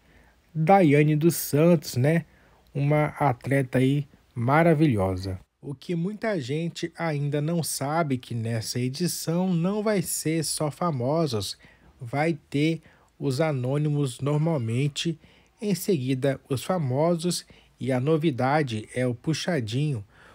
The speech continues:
O puxadinho são esses participantes que já, né, passaram pela casa mais famosa do Brasil. E está cotado, né,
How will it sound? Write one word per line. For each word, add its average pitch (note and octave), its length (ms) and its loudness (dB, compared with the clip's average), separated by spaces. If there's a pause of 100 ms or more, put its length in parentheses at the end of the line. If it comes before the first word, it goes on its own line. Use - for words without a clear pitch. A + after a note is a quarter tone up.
(160)
O A3+ 80 0
puxadinho F#3+ 720 0
são F3+ 240 -2
esses F3+ 180 -2
participantes D#3 920 -2
que - 160 -6
já, C#3+ 360 -2
né, C#3+ 260 -4 (440)
passaram C3+ 640 -2
pela C#3 340 -2
casa A#2+ 480 -4
mais B2 360 -4
famosa A#2+ 580 -4
do A#2 120 -6
Brasil. G2+ 500 -4 (640)
E F3 720 2 (500)
está F3 340 2
cotado, E3 720 0
né, D3 240 -2